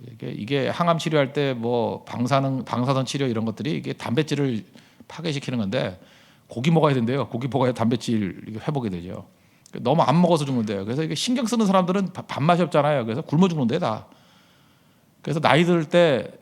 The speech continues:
이렇게 나이살 먹는 이유가 뭐냐 하면 십 킬로, 이십 킬로 이렇게 더 찌잖아요.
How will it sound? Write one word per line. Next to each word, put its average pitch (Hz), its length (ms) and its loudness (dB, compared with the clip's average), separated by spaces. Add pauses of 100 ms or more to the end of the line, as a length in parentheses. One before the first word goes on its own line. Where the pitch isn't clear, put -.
(460)
이렇게 120 360 -4 (220)
나이살 139 420 2
먹는 143 300 2
이유가 131 240 0
뭐냐 110 320 0
하면 104 440 -2 (560)
십 - 220 -12
킬로, - 220 -4
이십 127 180 -4
킬로 135 160 -8
이렇게 120 140 -6
더 139 80 -2
찌잖아요. 123 840 -2